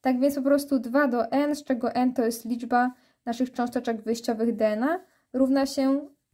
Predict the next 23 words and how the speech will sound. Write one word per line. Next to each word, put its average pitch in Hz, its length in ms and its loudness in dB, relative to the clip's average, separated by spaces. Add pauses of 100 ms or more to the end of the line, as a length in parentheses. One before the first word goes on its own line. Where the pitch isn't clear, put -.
liczba 233 300 -2
naszych 226 420 -2
cząsteczek, 233 520 -6
które 220 340 0 (160)
otrzymamy. 233 680 0 (640)
Dwa 240 240 2
do 226 100 -2
n 262 260 0
to 254 80 0
jest 233 120 0
jakby 233 200 -2
liczba 233 240 0
tych 233 200 -8
podziałów. 220 580 -2 (640)
Em, 233 400 0
więc 277 200 4
to 285 60 -2
będzie 269 200 4
bardzo 269 260 2
podobny 247 320 -2
proces 247 340 -4
do 254 140 2
replikacji. 240 840 -2